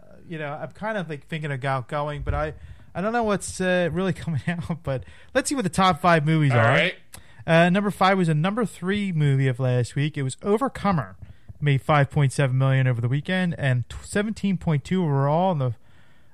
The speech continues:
Speaker 1: uh, two weeks release. Now, I guess it's a five million dollar budget. So, all right, it's made its money. I don't
Speaker 2: All
Speaker 1: have no
Speaker 2: right.
Speaker 1: idea what Overcomer is. So,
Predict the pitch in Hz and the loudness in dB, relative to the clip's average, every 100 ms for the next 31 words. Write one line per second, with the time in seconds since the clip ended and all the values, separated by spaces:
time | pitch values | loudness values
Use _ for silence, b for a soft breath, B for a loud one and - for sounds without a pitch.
0 | - 143 143 135 131 - - - - 196 | -2 2 4 4 2 -4 -20 -20 -6 -2
1 | 196 180 190 - 156 151 175 151 120 - | -2 0 -2 -4 -4 -2 0 0 -2 -6
2 | - - - - - - - 143 139 139 | -20 -20 -20 -20 -20 -20 -8 -2 0 2
3 | 135 131 135 - 151 190 - - 160 156 | 2 2 0 -2 -2 -2 -4 -2 2 4
4 | 135 123 117 120 117 139 123 123 117 - | 4 2 2 2 2 4 2 2 -6 -8
5 | 143 123 123 156 139 139 120 143 143 123 | -4 -2 0 2 2 0 0 0 2 2
6 | 147 131 139 117 107 107 151 151 147 143 | 0 2 4 4 6 6 6 6 6 6
7 | 139 127 139 131 151 160 143 - 123 120 | 4 2 4 6 6 4 2 -2 -2 -2